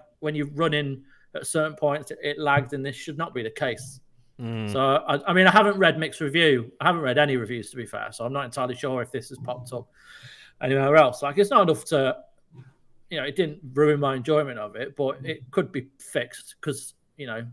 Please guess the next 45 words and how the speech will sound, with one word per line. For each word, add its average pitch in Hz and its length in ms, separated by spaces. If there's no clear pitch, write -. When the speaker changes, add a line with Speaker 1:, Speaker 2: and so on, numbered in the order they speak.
Speaker 1:
it's - 100
a - 20
bit 143 160
frustrating. 135 500
But, 143 160
like, 151 280
playing 190 320
it, 165 200
it's, 156 220
it's, 185 240
it's 131 160
versatile, 156 460
it's 143 100
very 160 220
varied 143 440
in 135 80
what 135 160
you 127 120
do. 131 260
Like, 135 240
the 127 80
bits 175 260
with, 135 240
I 143 40
keep 185 180
going 170 160
on 175 100
about 139 460
the 139 80
Russian 131 300
sniper, 147 380
but 127 180
her 147 480
missions 143 400
are 117 80
amazing. 123 480
Like, 117 360
there's, 143 240
there's 160 200
certain, 180 420
there's, 175 140
like, 185 160
this 156 100
mission 160 320
in 131 280